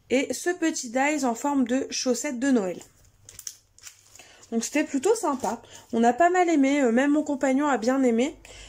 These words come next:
Euh, il n'a, il n'a pas fait beaucoup de salons jusqu'à présent, vu qu'il ne m'accompagne pas souvent. Mais, euh, là par contre, oui, ça lui a beaucoup plu et c'était super sympa.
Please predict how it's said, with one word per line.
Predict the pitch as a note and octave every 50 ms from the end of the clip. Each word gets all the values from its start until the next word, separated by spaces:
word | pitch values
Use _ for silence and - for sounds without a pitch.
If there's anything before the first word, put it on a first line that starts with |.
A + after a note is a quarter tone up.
| - - -
Euh, | A3+ A3 A3 A3 A3
il | A3
n'a, | A3 A3 A3+ A3+
il | - A#3+ A3+ A#3 A#3 A3+
n'a | A3 G#3+
pas | A3 D#4+ D#4+ E4
fait | E4 E4+ D4
beaucoup | B3 C#4 C4 - D4+
de | -
salons | - - C4+ C4+ C4 C4 C4
jusqu'à | B3+ C#4 C4 - - D4 C4
présent, | C4 - - B3+ A#3+ A3 G#3+ G#3+ A#3 D4 G#4+ - - _ _ _ _ - - - - - - - -
vu | A3+ A#3
qu'il | - - B3 A#3+
ne | A#3
m'accompagne | A3+ A3 A3+ A3+ C4+ C4 D4+ D4 C#4+
pas | C4+ D4+ D#4 D#4
souvent. | - - - - D4 C4 B3+ B3+ D4+ - - - - - - - - - -
Mais, | - B3 C4+ D#4+ F4+ F#4 F#4 -
euh, | B3+ B3+ B3
là | B3 C#4 E4 F#4 -
par | - C#4 - -
contre, | - D#4+ F4+ - D4
oui, | D4+ E4
ça | - F4 C4+
lui | A#3 A#3 A3+
a | A3+ A3
beaucoup | A3 D4 E4 E4 - C#4+
plu | B3+ - - C4 D4 E4 F4+ D#4+
et | B3+ A#3
c'était | - A#3+ - D4 D4+
super | C#4+ - B3+ - D4 D#4 D4+
sympa. | - - C4+ A#3+ - - - - -